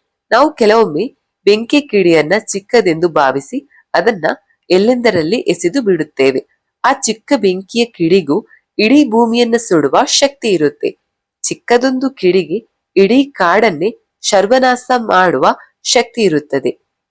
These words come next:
ಬೆಂಕಿ ಹೊತ್ತಿಕೊಂಡಾಗ ಅದು ತುಂಬಾ ಚಿಕ್ಕದಾಗಿ ಕಾಣುತ್ತದೆ, ಆದ್ರೆ ಅದು ದೈತ್ಯಾಕಾರ ರೂಪ ಪಡೆದಾಗ ಅದನ್ನ ನಿಯಂತ್ರಿಸುವುದು ಅಷ್ಟೊಂದು ಸುಲಭವಲ್ಲವೆಂಬುದು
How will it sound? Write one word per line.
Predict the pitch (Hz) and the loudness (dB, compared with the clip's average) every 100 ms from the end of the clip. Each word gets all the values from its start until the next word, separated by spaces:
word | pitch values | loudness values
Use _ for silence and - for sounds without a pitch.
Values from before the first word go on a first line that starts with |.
| 139 | -6
ಬೆಂಕಿ | 139 151 175 - - | -2 -2 -2 -8 0
ಹೊತ್ತಿಕೊಂಡಾಗ | - 240 214 214 196 185 160 135 220 - _ _ | 0 0 -4 0 0 0 0 0 -4 -6 _ _
ಅದು | 240 294 302 | -2 -2 -2
ತುಂಬಾ | 214 214 | -4 -2
ಚಿಕ್ಕದಾಗಿ | 240 - - 202 170 143 147 254 | -2 -4 -4 -2 0 0 0 -6
ಕಾಣುತ್ತದೆ, | - 202 185 170 143 135 - _ _ _ | -2 -2 -2 -2 -4 -4 -6 _ _ _
ಆದ್ರೆ | 139 143 - 196 277 _ _ - | -2 -2 -2 -4 -4 _ _ -6
ಅದು | 151 202 156 | 2 2 4
ದೈತ್ಯಾಕಾರ | 147 147 202 220 226 220 | 0 0 -2 0 0 0
ರೂಪ | 208 190 190 | -2 -4 -4
ಪಡೆದಾಗ | - 147 151 135 135 202 - _ _ _ | -2 -2 0 0 -2 -6 -8 _ _ _
ಅದನ್ನ | 165 180 202 | 0 0 0
ನಿಯಂತ್ರಿಸುವುದು | 233 185 165 165 151 - 143 139 139 - _ _ 143 | 0 -2 -2 -4 -8 -2 -2 0 -2 -6 _ _ -4
ಅಷ್ಟೊಂದು | 170 - 202 226 | -2 -2 -2 -4
ಸುಲಭವಲ್ಲವೆಂಬುದು | - 165 170 175 170 170 160 135 135 127 127 262 | -4 0 2 4 2 2 0 -2 -2 -2 -2 -2